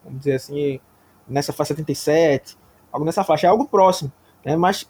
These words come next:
em tese, olhando de fora, seria um upgrade, né?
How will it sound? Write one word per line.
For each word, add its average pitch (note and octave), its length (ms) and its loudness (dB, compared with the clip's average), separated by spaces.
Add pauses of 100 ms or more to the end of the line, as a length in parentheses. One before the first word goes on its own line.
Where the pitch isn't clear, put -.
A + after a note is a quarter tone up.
(120)
em G3+ 100 -2
tese, A#3+ 420 4
olhando G3 300 4 (460)
de D#3 120 -6
fora, G3+ 380 4
seria A3 260 2
um A#3 60 2
upgrade, G#3+ 460 2 (420)
né? C3 240 -4